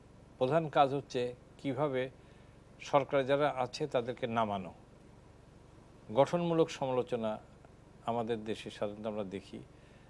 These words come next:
বিরোধী দলরা করে না। আরেকটা জিনিস আপনি দেখবেন, সেটা হচ্ছে আমাদের একমুখী নেতৃত্ব। তার মানে হচ্ছে সমস্ত ক্ষমতার কেন্দ্রবিন্দু একজন। আপনি যে কোনো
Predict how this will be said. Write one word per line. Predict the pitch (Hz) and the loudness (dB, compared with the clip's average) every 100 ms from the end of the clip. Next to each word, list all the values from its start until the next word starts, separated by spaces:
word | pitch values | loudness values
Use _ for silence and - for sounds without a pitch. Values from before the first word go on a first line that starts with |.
| - | -12
বিরোধী | 107 113 95 | -4 -4 -4
দলরা | 101 98 101 | -6 -8 -4
করে | 104 90 | -4 -4
না। | 82 - - - - - - - - - - - - - - | -8 -16 -20 -20 -20 -20 -20 -20 -20 -20 -20 -20 -20 -14 0
আরেকটা | 131 131 170 | 0 2 -2
জিনিস | 160 170 165 - - | -2 -2 -4 -6 -8
আপনি | 131 - 123 | -10 -6 -6
দেখবেন, | 110 107 104 95 | -4 -4 -6 -10
সেটা | - 135 139 | -10 -6 -4
হচ্ছে | 139 - 156 | -6 -6 -6
আমাদের | 120 120 131 143 127 117 - - - - - - - - - - - - - - - - - - | -4 -4 -2 0 0 -2 -18 -20 -20 -20 -20 -20 -20 -20 -20 -20 -20 -20 -20 -20 -20 -20 -20 0
একমুখী | 147 - 160 151 151 | 0 2 -2 -4 -4
নেতৃত্ব। | 117 98 - 98 - - - - - - - - - - - - - - - - - - - | -4 -6 -10 -16 -16 -18 -20 -20 -20 -20 -20 -20 -20 -20 -20 -20 -20 -20 -20 -20 -20 -20 -6
তার | 135 139 | -2 -2
মানে | 151 | -2
হচ্ছে | 156 151 147 | -4 -6 -8
সমস্ত | - 175 185 - - | -4 -4 -4 -4 -6
ক্ষমতার | 160 - 143 143 - 143 139 | -6 -2 -2 0 6 6 6
কেন্দ্রবিন্দু | - 135 123 127 135 143 147 | 0 -2 -2 -2 -4 -4 0
একজন। | 131 92 87 78 - - - - - - - | 0 0 -8 -10 -18 -20 -20 -20 -20 -20 -12
আপনি | - 110 135 107 | -10 -6 -6 -2
যে | 139 | -2
কোনো | 143 175 175 | 0 -2 0